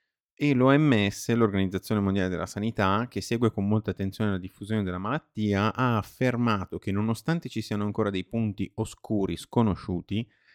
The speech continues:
il vaiolo delle scimmie non causerà una nuova pandemia perché siamo in possesso degli strumenti necessari per fermarne la diffusione.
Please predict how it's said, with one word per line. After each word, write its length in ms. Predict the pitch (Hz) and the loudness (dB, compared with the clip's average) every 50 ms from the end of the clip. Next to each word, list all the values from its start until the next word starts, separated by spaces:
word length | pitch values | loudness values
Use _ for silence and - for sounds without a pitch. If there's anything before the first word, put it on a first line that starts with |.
| _ _ - | _ _ -8
il 120 | 127 127 | -6 -2
vaiolo 300 | 120 139 156 160 143 113 | 0 2 4 4 4 4
delle 160 | 107 120 147 165 | 4 4 2 0
scimmie 400 | - - - 113 104 104 107 110 | 0 -2 -2 0 2 4 4 4
non 340 | 113 117 131 147 151 139 | 4 6 6 4 4 2
causerà 540 | 135 - 139 127 120 117 110 135 139 156 151 | 0 2 2 2 2 2 0 0 0 0 0
una 160 | 131 107 98 | 0 0 0
nuova 240 | 98 107 113 110 95 | 0 0 0 0 -2
pandemia 500 | - 110 123 147 175 180 139 107 104 107 | -2 -2 -2 -2 -2 -2 -2 0 -2 -2
perché 320 | 113 - 131 131 - - 120 | -2 -4 -4 -4 -4 -8 -8
siamo 560 | - - - - 151 147 139 135 131 135 139 | -8 -8 -8 -4 0 0 2 2 2 2 0
in 160 | 139 139 139 | 0 0 -2
possesso 460 | - 147 - - 117 113 - - - | -4 -8 -4 -2 -4 -4 -2 -4 -4
degli 200 | 120 120 117 120 | -4 -2 0 -2
strumenti 460 | 117 - - 139 123 104 95 92 - | -2 -2 -2 -2 0 0 0 -2 -2
necessari 600 | 101 101 101 - - - - - 113 98 98 104 | -2 -4 -2 -4 -6 -10 -6 -4 -4 -4 -4 -4
per 140 | 98 - 101 | -4 -6 -8
fermarne 480 | 104 - 123 117 113 101 85 87 92 90 | -6 -6 -6 -4 -2 -4 -4 -4 -6 -6
la 120 | 85 87 | -6 -6
diffusione. 840 | 87 92 90 - - - 98 90 - 90 87 87 90 90 92 90 _ | -8 -8 -12 -14 -12 -14 -12 -12 -10 -12 -14 -12 -12 -14 -14 -14 _